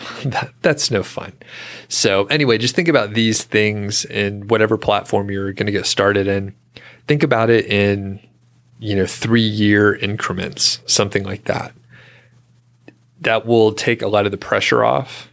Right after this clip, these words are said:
And it's really hard. I mean, if you think to yourself, "Hey, I wanna start a YouTube channel and I wanna hit a hundred thousand subscribers," um, even if you had unlimited resources, that's kinda hard to do. I mean, if you had unlimited resources,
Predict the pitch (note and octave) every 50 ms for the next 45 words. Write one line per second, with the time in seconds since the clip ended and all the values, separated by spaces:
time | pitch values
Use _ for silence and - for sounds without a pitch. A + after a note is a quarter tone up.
0 | _ _ _ - - A2 G#2 G#2 G#2 G#2+ G#2 G2+ G2+ - A#2 - - B2+ C#3+ D3+
1 | D3 C#3 A#2+ - A#2+ A2+ G#2+ G#2 G#2 G2+ G#2 G#2 G#2 G2 F#2+ A2+ A2+ - - A#2+
2 | A#2 A#2 A#2 A#2 A#2 A2+ A2+ A2+ A#2 - - - B2 A2 G2+ - - G#2 G2 -
3 | - G#2 - - A2+ G#2+ G#2 G2+ G#2 G#2+ G#2+ G#2 G2+ - - _ _ _ _ _
4 | _ _ - - - A#2 G#2+ G2 G2 G#2 A2 A2 - A#2 G2+ - - - G#2+ G#2+
5 | G#2 G#2 G#2 G2 - - - - - - _ - - G#2 G2 G#2 G2+ G2+ G2+ G#2
6 | G2 F#2+ G#2 A2 G2 G2+ G2 G2+ G2 G2+ G2+ G2 G2+ F#2 - - - - - G#2+
7 | G2+ G2+ G2 G2+ F#2+ G2 F#2+ - - _ - - - - _ _ _ _ _ _
8 | - - G#2+ G2+ F#2+ G2 G2 G2+ - - B2 B2+ C3 D3 C3+ B2 - B2+ A#2 A#2
9 | A2 G#2+ - - A2+ A2 A2 A2 A2+ A2 A2+ G#2+ G#2+ G2+ G#2 F#2+ G2+ G#2 A2+ -
10 | - C#3+ C3 C3+ - - - - C#3+ - - - _ _ _ _ _ - _ -
11 | - - - - - - - - - G3+ F3+ D#3+ D#3 E3 D3 A#2+ A2+ G#2 G2+ B2+
12 | B2 A2+ A2+ - - - - A2+ A2+ G#2+ G#2+ G#2 - - A#2+ - - B2+ B2 A#2
13 | G#2 G2 - _ _ - C3 C3 C3+ C3+ C3+ C3 B2+ B2 B2 A2+ A2 A2 G#2+ G#2+
14 | - - G2+ G#2 G2+ - A2 G#2+ G2+